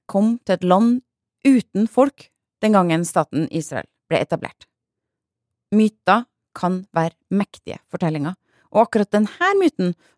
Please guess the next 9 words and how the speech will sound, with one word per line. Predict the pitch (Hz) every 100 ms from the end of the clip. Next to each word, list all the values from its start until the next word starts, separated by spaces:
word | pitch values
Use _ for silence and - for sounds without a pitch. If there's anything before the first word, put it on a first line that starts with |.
| -
har | 226
muliggjort | 247 254 254 185 240 330 -
at | 175
staten | - - 214 185 208
Israel | 156 190 - 185 226 - _ _ _ _ -
kan | 330 381 349
se | - 180 185 175
vekk | 392 _ -
ifra | 392 214